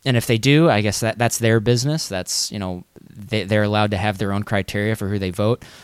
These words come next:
I would totally disagree with it. I think it's a lame reason to change your vote. Um, but, you know, more power to you. You, you have a Heisman vote and I don't. So,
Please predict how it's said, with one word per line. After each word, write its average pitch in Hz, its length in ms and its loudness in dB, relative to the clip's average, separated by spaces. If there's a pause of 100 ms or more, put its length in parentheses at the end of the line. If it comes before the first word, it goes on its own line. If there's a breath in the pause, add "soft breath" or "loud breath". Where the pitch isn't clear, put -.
(120)
I 113 100 4
would 110 160 2
totally 107 300 0
disagree 104 380 -2
with 113 120 0
it. 131 80 0
I 98 80 0
think 104 160 -4
it's 92 120 -8
a 92 40 -4
lame 95 460 -2
reason 110 340 -2
to 107 80 -2
change 110 300 -2
your 117 80 -2
vote. 117 340 -2 (460 loud breath)
Um, 92 400 -6
but, 95 200 -4
you 101 60 -6
know, 101 120 -4
more 101 200 -2
power 101 280 -2
to 95 160 -8
you. 92 260 -4
You, 104 160 -8
you 107 160 -2
have 104 100 -2
a 95 60 -2
Heisman 98 340 -2
vote 92 220 -4
and 95 80 -6
I 87 80 -6
don't. 90 320 -6 (100)
So, 87 300 -4